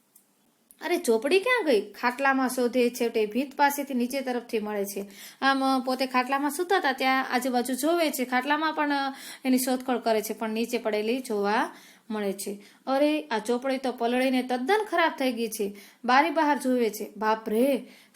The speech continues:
સારો એ-, અ, રાત્રે સારો એવો વરસાદ પડ્યો લાગે છે. હા, અહીંથી વાછટ આવવાના લીધે જ પુસ્તક પલળી ગયું."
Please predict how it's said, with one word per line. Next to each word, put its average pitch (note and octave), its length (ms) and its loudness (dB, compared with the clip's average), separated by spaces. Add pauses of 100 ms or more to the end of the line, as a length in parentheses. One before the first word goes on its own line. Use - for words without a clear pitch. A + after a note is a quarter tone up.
સારો D#4 340 6
એ-, G4 120 6
અ, C4+ 560 0
રાત્રે B3+ 340 0
સારો C4+ 280 2
એવો F#4 180 2
વરસાદ E4 420 2
પડ્યો F#4 240 2
લાગે E4+ 300 2
છે. G3+ 320 -2 (280)
હા, D4 320 2
અહીંથી C4+ 340 -2
વાછટ C4+ 380 2
આવવાના C4 340 2
લીધે C4+ 300 0
જ D#4 40 -2 (240)
પુસ્તક C4+ 420 -2 (180)
પલળી A#3 300 4
ગયું." G3 360 -2